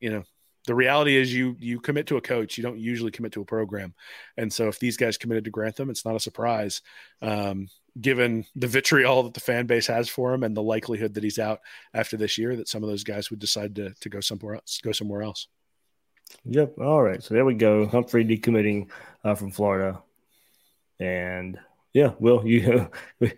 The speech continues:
Speaker 2: hit the nail on the head. That was kinda going back to why I wanted the move to be made after twenty twenty season and maybe a little more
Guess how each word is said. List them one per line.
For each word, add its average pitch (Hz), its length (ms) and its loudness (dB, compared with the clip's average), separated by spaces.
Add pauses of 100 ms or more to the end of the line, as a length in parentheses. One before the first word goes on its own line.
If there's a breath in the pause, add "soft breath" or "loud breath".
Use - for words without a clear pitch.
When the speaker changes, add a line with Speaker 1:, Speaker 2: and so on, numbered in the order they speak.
(180 loud breath)
Speaker 2:
hit 135 160 6
the 147 80 4
nail 151 200 8
on 139 80 6
the 127 60 6
head. 117 280 8
That 107 380 4
was 101 160 -4
kinda 107 200 2
going 107 240 2
back 107 280 0
to 98 400 -2
why 117 180 6
I 147 80 8
wanted 165 300 8
the 123 40 4
move 107 220 0
to 104 60 -6
be 101 180 0
made 98 260 -2
after 95 200 -6
twenty 95 240 -6
twenty 127 260 4
season 101 560 -6
and 92 460 -8 (240)
maybe 101 320 0
a 104 60 4
little 110 140 4
more 110 240 2